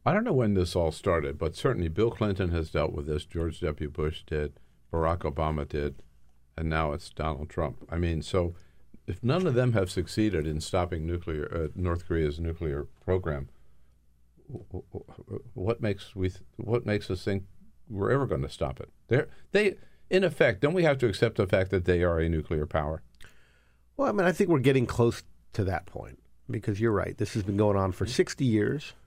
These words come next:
Speaker 2: and,
Speaker 1: Mm-hmm.
Speaker 2: um, we don't seem to be making progress, but they do seem to be making progress.
Speaker 1: Uh, faster than we thought.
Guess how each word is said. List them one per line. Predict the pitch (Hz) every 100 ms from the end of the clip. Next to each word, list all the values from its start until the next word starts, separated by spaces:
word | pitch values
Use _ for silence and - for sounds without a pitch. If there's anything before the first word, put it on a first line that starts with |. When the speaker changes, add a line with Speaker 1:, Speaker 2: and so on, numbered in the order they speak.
| -
Speaker 2:
and, | - 107 101
Speaker 1:
Mm-hmm. | 98
Speaker 2:
um, | 95 92 - - - - _ - - - - _ - -
we | 113
don't | 120 -
seem | 117
to |
be | 107
making | 101 95 101
progress, | - 110 127
but | - 101
they | 87 147
do | 117 185 196
seem | - 101
to | 85
be | 92
making | 90 85 90
progress. | - 90 85 - 113
Speaker 1:
Uh, | 92 -
faster | - 143 139 120
than | 110 101
we |
thought. | 98 196 220